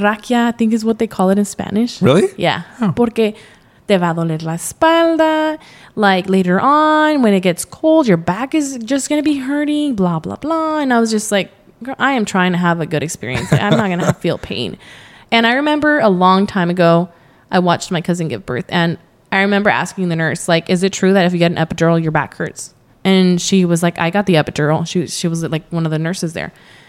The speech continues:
Speaker 1: And she's like, "And I'm gonna tell you right now, your,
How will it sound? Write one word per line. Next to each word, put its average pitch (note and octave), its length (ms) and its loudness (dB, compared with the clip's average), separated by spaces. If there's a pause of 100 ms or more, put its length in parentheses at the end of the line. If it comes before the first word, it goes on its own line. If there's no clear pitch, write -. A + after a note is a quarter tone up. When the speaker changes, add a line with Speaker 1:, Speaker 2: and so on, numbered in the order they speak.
(200)
Speaker 1:
And G3 320 4
she's F#3+ 220 -2
like, F#3 140 0
"And F#3 80 2
I'm F#3+ 80 4
gonna G3+ 100 4
tell G3+ 180 0
you F3+ 100 2
right F3+ 140 0
now, F#3 220 0
your, G3 320 0